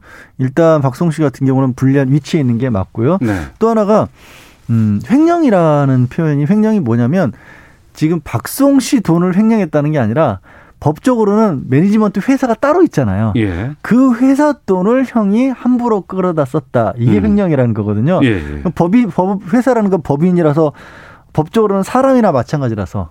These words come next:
Speaker 2: 음.
Speaker 1: 남의 돈을 함부로 꺼져-, 끌어가는데, 박수홍 씨가 아니라 그 법인 돈을 끌어갔다. 근데 법인 돈을 누가 관리를 했겠어요? 자금을, 내역을.
Speaker 2: 음.
Speaker 1: 형이 관리를 했잖아요.
Speaker 2: 네.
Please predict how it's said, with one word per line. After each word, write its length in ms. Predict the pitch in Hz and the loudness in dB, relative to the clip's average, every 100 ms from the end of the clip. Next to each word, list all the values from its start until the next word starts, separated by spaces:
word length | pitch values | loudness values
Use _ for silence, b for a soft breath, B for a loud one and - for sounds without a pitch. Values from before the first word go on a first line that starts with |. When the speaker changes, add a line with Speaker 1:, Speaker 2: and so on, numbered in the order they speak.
| - | -4
Speaker 2:
음. 120 | 101 | -2
Speaker 1:
남의 300 | 113 143 170 | 0 2 2
돈을 220 | 147 139 | 2 0
함부로 240 | 156 170 151 | 0 0 -2
꺼져-, 280 | 170 170 | 0 -2
끌어가는데, 500 | 165 196 175 139 165 180 B B | 0 0 0 0 -2 -4 B B
박수홍 760 | - 127 - 202 190 180 170 160 | -6 -6 -2 0 2 0 0 0
씨가 240 | - 165 135 | 0 0 2
아니라 240 | 117 196 | 2 0
그 180 | - 196 | 0 -2
법인 340 | - 143 214 | 0 2 2
돈을 220 | 196 180 139 | 2 0 0
끌어갔다. 420 | 147 123 107 98 B B B - | 0 -2 -2 -8 B B B -4
근데 120 | 254 | -4
법인 360 | - 151 269 277 | 0 2 2 2
돈을 560 | 254 240 226 226 214 139 | 2 2 2 2 2 0
누가 200 | 143 214 | 0 2
관리를 280 | 170 127 | 2 0
했겠어요? 420 | 120 107 - 101 95 | -2 -4 -6 -6 -4
자금을, 400 | 127 120 117 101 | -4 -2 -2 0
내역을. 380 | 110 107 98 98 B | 0 -2 -4 -8 B
Speaker 2:
음. 180 | 113 101 | -4 -2
Speaker 1:
형이 200 | 95 339 | 0 2
관리를 240 | 262 170 127 | 2 2 0
했잖아요. 420 | 107 107 101 113 | 0 -2 0 0
Speaker 2:
네. 220 | 131 101 | 0 -2